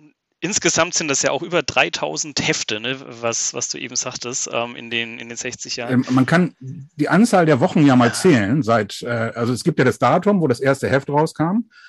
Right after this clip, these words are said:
Speaker 2: dann zählt man die Wochen, dann hat man die Anzahl der Hefte. Dann wird man auch noch überrascht,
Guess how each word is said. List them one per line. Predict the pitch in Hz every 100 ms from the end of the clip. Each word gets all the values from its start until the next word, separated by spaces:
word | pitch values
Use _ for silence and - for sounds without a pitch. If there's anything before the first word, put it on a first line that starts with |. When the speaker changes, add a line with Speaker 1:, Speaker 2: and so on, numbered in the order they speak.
| - -
Speaker 2:
dann | 127
zählt | 123 - 208
man | 170 127
die | 107
Wochen, | 131 214 208
dann | 156
hat | 156 -
man | 143
die | 127
Anzahl | 135 143 127
der | 110
Hefte. | 95 120 - 147 208 _ - - _
Dann | 135
wird | 185 220
man | 196
auch | 151
noch | 135
überrascht, | - 110 98 165 226 - -